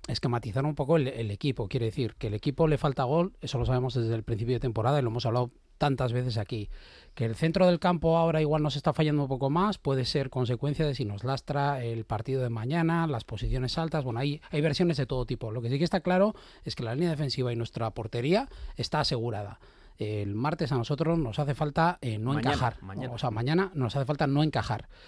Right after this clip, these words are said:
Speaker 1: Entonces, yo con-, tengo plena confianza, dependiendo a quién elija en el lateral derecho, si como más o menos puede configurar ese centro del campo para tener esa contundencia, para frenar al Atleti, que va a ser clave y que seguramente,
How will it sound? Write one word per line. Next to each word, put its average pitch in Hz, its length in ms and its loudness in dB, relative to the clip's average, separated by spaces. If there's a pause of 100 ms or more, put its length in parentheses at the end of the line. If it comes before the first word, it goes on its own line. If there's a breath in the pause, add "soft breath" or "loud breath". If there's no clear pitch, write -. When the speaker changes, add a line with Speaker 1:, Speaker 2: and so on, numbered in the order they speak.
(140 loud breath)
Speaker 1:
Entonces, 113 560 -2 (240 soft breath)
yo 143 180 0
con-, 147 200 -2
tengo 139 320 -2
plena 143 320 -2
confianza, 135 680 -2
dependiendo 117 560 -2
a 117 80 -2
quién 120 160 -4
elija 120 300 -4
en 110 80 -2
el 107 40 -2
lateral 113 320 -4
derecho, 120 440 -4
si 107 300 -4
como 120 380 -2
más 131 280 -2
o 123 60 0
menos 127 360 -2 (300 loud breath)
puede 135 200 2
configurar 127 440 0
ese 135 180 0
centro 127 300 -2
del 120 100 -4
campo 165 280 0
para 117 280 0
tener 120 280 -4
esa 135 180 0
contundencia, 127 580 -2
para 131 180 -2
frenar 117 320 -2
al 107 60 -2
Atleti, 120 240 -2
que 135 100 -2
va 117 60 0
a 117 60 -2
ser 104 180 -4
clave 135 280 0
y 170 40 -2
que 110 140 -8
seguramente, 113 680 -4